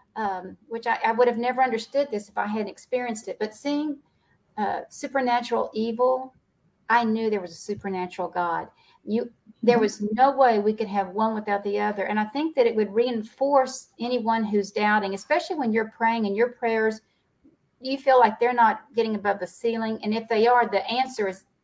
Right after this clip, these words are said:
Speaker 1: definitely not what you, you know, it wasn't your first, second, third, fourth, or fifth choice for his answer. So you start, um, but, but because of the spiritual warfare and what I would see and experience,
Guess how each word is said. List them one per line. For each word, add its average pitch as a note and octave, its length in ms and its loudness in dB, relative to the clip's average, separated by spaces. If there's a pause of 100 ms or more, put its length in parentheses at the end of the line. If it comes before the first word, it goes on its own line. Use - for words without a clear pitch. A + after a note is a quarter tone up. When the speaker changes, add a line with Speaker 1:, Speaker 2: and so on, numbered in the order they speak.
Speaker 1:
definitely C4 460 2
not G3+ 220 2
what F#3+ 260 -2
you, G3 200 -4 (480)
you A3 180 -2
know, F3+ 120 -2
it A3 80 0
wasn't A3+ 240 4
your F3+ 100 2
first, A3 340 -2
second, G#3+ 320 -6
third, G#3 280 -2
fourth, G#3 320 -2 (260)
or G3+ 140 0
fifth C4 340 4
choice F#3+ 380 0
for F#3+ 140 -4
his G#3 260 -2
answer. B3 580 -4 (400)
So B3+ 220 2
you A#3 160 0
start, A#3 480 4 (100)
um, G#3 460 -4 (120)
but, - 300 -8
but A3+ 180 -6
because B3+ 440 0
of B3 100 0
the G3+ 80 -4
spiritual A3+ 460 0
warfare F#3 800 0
and G#3 120 -4
what G#3+ 140 0
I G3+ 100 0
would F3+ 240 -6
see B3 540 -2
and G#3 100 -4
experience, A#3+ 840 -2